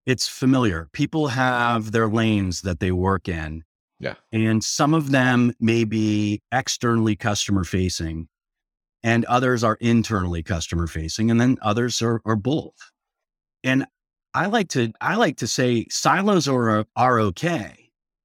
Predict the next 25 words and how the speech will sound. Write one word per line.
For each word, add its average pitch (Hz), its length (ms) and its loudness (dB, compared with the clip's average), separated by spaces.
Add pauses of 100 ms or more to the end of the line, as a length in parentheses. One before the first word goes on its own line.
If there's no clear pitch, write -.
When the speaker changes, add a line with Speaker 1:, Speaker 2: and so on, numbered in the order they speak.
(440)
Speaker 2:
Yeah. - 120 -20
Speaker 1:
Where 170 160 4
the 156 120 2
common 202 600 4
thread 117 840 -2 (500)
needs 143 300 4
to 135 120 0
be 117 140 4
marbled 120 600 2
across 165 600 -4
those 90 280 0
silos - 840 -10 (840)
is 120 240 0
the 120 100 0
shared 135 500 2
vision 127 440 2
for 107 180 -6
customer 92 560 -2
success, - 720 -6 (300)
the 110 100 -2
shared 127 340 0
vision 120 480 2
of 98 140 0
customer 92 500 -4
service, 85 580 -4